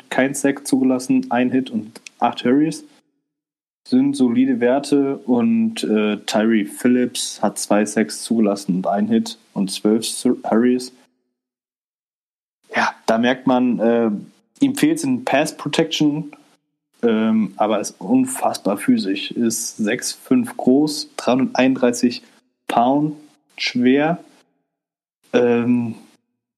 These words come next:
und wird auf jeden Fall um einen Starting-Spot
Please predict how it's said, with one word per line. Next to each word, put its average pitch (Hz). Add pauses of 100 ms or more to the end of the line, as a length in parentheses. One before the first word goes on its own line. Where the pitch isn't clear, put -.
(420)
und 110
wird 117
auf 113
jeden 117
Fall 123 (1300)
um 135
einen 117
Starting-Spot 123